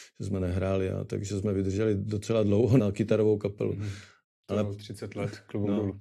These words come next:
Speaker 1: no, ale fakt jsme tam měli dlouhý přestávky, takže, no, jako kdyby se to, to počítali, jak jsme v kuse hráli, tak to bylo pár let. <laughs>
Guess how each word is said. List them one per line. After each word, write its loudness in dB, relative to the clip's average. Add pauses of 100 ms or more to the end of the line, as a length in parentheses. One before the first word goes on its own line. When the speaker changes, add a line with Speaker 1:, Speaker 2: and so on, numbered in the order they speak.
(160)
Speaker 1:
no, 2
ale 0
fakt -2
jsme -2
tam -2
měli 0
dlouhý -2
přestávky, -4
takže, -4 (720)
no, -6
jako -8
kdyby -4
se -6
to, -6
to -12
počítali, 0
jak 2
jsme 0
v -2
kuse 4
hráli, 2
tak 0
to 0
bylo 2
pár 0
let. -2 (180)
<laughs> 6